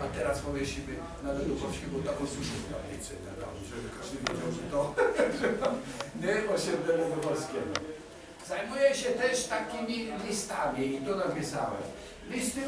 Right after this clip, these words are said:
oczywiście do pana marszałka, do pana prezydenta, do wszystkich pan.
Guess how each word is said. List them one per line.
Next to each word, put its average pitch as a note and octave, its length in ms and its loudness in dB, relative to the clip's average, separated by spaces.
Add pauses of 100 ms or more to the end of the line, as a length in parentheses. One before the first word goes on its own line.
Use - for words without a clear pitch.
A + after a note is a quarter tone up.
(140)
oczywiście A3+ 520 -2 (180)
do F#3 80 2
pana E3 280 -2
marszałka, F#3 640 0 (100)
do - 60 -2
pana C#3 300 -4 (100)
prezydenta, A3+ 600 0
do F3+ 140 0
wszystkich G3 440 -2
pan. F#3+ 180 0